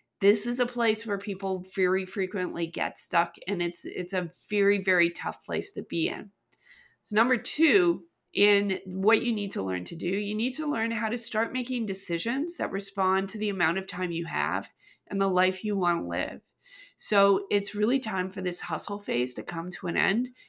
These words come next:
You need to be a little bit more strategic in your decision making, and that's gonna be key to making more money or giving yourself more time, like, whatever it is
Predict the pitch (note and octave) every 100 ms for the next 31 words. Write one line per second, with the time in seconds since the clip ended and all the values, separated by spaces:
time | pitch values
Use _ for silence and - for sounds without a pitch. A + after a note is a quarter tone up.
0 | _ G3 G3+ G#3 A#3 A#3 A3+ G3+ G3+ G3+
1 | - F#3 F3 E3+ E3+ E3 - D#4 C4 C3
2 | - - _ _ _ _ _ - G3 G3
3 | G3+ F#3+ F3+ E3+ D#3 D3+ F#3+ G3 G3+ A3
4 | D4+ F#4 F#4+ - _ _ - G3 F#3+ G#3
5 | - B3+ A#3+ G#3+ G3 - - C4 A#3+ D#3+
6 | F#3 - _ _ - G3 F#3 F#3 - -
7 | F#3+ F#3+ A3 G#3 G3+ G3 F#3 A3 A#3 D4
8 | B3+ A3+ A#3 G#3 G3 G#3 G#3+ G#3 G3 F#3
9 | F3 F3+ F3 - E3 E3+ E3+ E3 E3 F3+
10 | F#3+ G3+ G#3+ G3 F3+ F3+